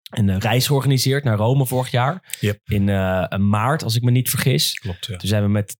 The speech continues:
Speaker 1: tien of vijftien luisteraars naar, eh, zoiets ongeveer,
Speaker 2: Ja.
Speaker 1: <laughs> naar Rome gegaan. Wat hartstikke leuk was. Ehm, doe ik je dan tekort met deze intro?
Speaker 2: Nee. Nee, je zegt precies wat je wil zeggen, denk ik.
Speaker 1: En jij geeft lessen, eh, ook, eh, in Italië.
Speaker 2: Ja.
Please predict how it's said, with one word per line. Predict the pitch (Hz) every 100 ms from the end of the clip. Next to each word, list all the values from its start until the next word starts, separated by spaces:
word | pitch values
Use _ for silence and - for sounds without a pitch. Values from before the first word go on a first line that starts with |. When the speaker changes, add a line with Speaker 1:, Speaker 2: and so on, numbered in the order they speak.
| -
Speaker 1:
tien | 120 113
of | 95
vijftien | - 107 101 104
luisteraars | 101 101 98 98 95 92 -
naar, | 92 90 87 -
eh, | 92 87 82 - _ _
zoiets | - 76 143 -
ongeveer, | - 104
Speaker 2:
Ja. | - - - -
Speaker 1:
<laughs> | 175 139
naar | 101 104 98
Rome | 107 107
gegaan. | 101 95 92 95 - -
Wat | 101
hartstikke | 98 104 104 95
leuk | 87 90
was. | 90 95 151 - _ - - - _
Ehm, | 92 95 95 92 92 87 85 95 - _ _ _ _ _ _ _
doe | 101 110
ik |
je | -
dan | 113
tekort | 113 - 165 175 -
met |
deze | 131 131 -
intro? | 135 - 123 156
Speaker 2:
Nee. | 170 123 - _
Nee, | 113 107
je | -
zegt | - 95
precies | - 104 92
wat | - -
je | 92
wil | 87
zeggen, | 113 135
denk | 131 101
ik. | 87 -
Speaker 1:
En | 131
jij | 131
geeft | 127 113 98
lessen, | 117 139 - 82 - -
eh, | - 95 -
ook, | 92 87 - -
eh, | - 87 85
in | 107 101
Italië. | 92 92 87 98 139 160
Speaker 2:
Ja. | 139